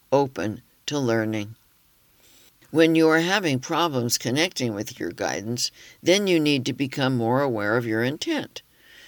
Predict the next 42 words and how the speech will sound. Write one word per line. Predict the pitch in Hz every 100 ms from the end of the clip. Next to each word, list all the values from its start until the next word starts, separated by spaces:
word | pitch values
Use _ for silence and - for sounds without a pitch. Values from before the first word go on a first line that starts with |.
| -
When | 139 147
you | 139
have | 147 147 139
an | 131
intent | 123 127 135 131
to | 117
learn | 110 131 151
about | 135 143 151
and | 123 117
support | 113 - 143 147 -
what | 120
is | 113 113
both | 110 104 113
physically | - 143 147 147 151 151 139 - - -
and | 139 120
emotionally | 117 127 135 - 131 117
loving | 113 135 143 143
to | 131
yourself | 107 90 101 127 151 160 - - - -
and | 131 123
what | 135
is | 127 123
in | 127
your | 113 113
highest | 120 117 123 95 110 -
good, | 135 160 139 _ - - - _
you | 135 160
will | 190 190
receive | 190 180 185 185 208
help | 208 147 -
from | - 131
your | 139 135
guidance. | 131 117 104 - - - - _ _ _ _ - - _
Your | 147 131
intent | 127 151 170 170
to | 151
learn | 131 147 160
about | 139 135 92
yourself | 127 123 131 135
physically | 131 151 151 156 151 143
and | 123
emotionally | 110 135 156 - 151 156 151